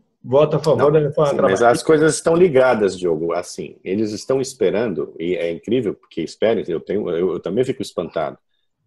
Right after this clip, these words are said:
Speaker 2: É incrível que, com, diante de todas essas provas e evidências e tudo mais, e essa, esse, esse, essa coreografia absurda do Temer, né, ainda haja, ainda tenha gente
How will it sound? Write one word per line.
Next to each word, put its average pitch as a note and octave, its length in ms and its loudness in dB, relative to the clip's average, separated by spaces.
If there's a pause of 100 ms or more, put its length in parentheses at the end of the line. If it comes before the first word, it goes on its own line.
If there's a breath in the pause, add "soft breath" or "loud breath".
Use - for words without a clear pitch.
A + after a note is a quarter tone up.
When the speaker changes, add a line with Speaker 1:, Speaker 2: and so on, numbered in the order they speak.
(140)
Speaker 2:
É F2 60 -12
incrível B2+ 320 -2
que, A2 160 -6
com, G2+ 160 -4
diante G#2+ 320 2
de G2 100 -10
todas D#3 380 2
essas G2+ 480 -6
provas F2 540 0
e F2 80 -4
evidências E2+ 720 -8
e D#2 80 -10
tudo E2+ 200 -10
mais, F2 560 -8
e E2 60 -10
essa, F2 260 -8 (120)
esse, F2+ 240 -12
esse, F2 240 -12 (180)
essa - 240 -8
coreografia G2 920 0 (400)
absurda F#2 760 -2
do - 200 -14
Temer, G#2+ 460 -4
né, G2+ 180 -8 (300 soft breath)
ainda G2+ 320 2
haja, C3 380 0
ainda G2+ 600 2
tenha G2+ 520 -6
gente G2+ 300 -6